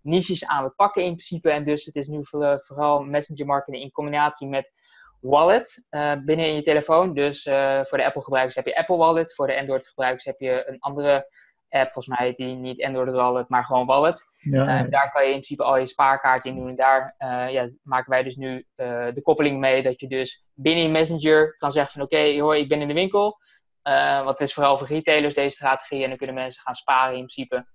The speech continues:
Speaker 1: Eh, dat is eigenlijk een beetje de hoofd, eh, waar we op dit moment mee bezig zijn. We zijn ook, eh, kleine testjes aan het draaien met chatbots, eh, binnen in een website. Eh, dus echt, eh, de conversatie aangaan. Eh,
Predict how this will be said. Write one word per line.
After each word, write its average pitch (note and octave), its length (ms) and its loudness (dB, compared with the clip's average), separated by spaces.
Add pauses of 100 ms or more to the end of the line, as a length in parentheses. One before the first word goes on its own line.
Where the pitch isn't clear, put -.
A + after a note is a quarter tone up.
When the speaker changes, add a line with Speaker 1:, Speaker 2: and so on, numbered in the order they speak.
(400)
Speaker 1:
Eh, A#2+ 240 -6
dat B2+ 160 -4
is - 60 -8
eigenlijk C3 300 -2
een B2 160 0
beetje B2+ 140 -6
de B2+ 100 -10
hoofd, B2+ 480 -2 (160)
eh, A#2+ 220 -12
waar B2+ 140 4
we C3 80 6
op C3 60 0
dit C#3+ 100 2
moment C#3 260 0
mee C3 120 -6
bezig C#3 280 0
zijn. C#3+ 200 0
We C#3 80 -4
zijn C#3+ 160 -2
ook, C#3 220 4
eh, C3+ 240 2
kleine C3+ 360 0
testjes C#3 340 -6
aan B2+ 160 -6
het C3 100 -16
draaien B2+ 260 -4
met B2+ 120 -12
chatbots, C3+ 600 -6 (400)
eh, B2 380 -4
binnen D3 220 4
in B2+ 200 -2
een C3 100 -8
website. - 440 2 (440)
Eh, C#3 200 -4
dus C#3 240 -8
echt, D#3 300 -2
eh, C#3 180 2
de C#3+ 80 -8
conversatie C3+ 560 -2
aangaan. B2+ 520 -2
Eh, B2 60 -6